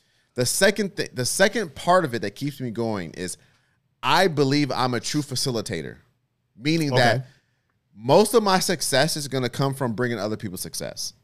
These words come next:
Speaker 1: I've
Speaker 2: Okay,
Speaker 1: discovered
Speaker 2: gotcha.
Speaker 1: that my passion and the thing that I get fulfilled in the most is when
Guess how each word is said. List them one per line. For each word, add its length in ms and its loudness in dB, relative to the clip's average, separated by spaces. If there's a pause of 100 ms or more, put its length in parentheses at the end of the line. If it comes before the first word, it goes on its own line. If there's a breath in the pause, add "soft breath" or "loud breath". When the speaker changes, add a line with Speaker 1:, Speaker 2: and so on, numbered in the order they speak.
(720)
Speaker 1:
I've 260 6
Speaker 2:
Okay, 80 2
Speaker 1:
discovered 640 4
Speaker 2:
gotcha. 80 -12
Speaker 1:
that 400 4
my 320 2
passion 760 0
and 120 -2
the 60 -4
thing 420 -2
that 100 4
I 60 4
get 220 -4
fulfilled 580 -2
in 160 -2
the 100 -2
most 480 -4
is 180 -6
when 300 -6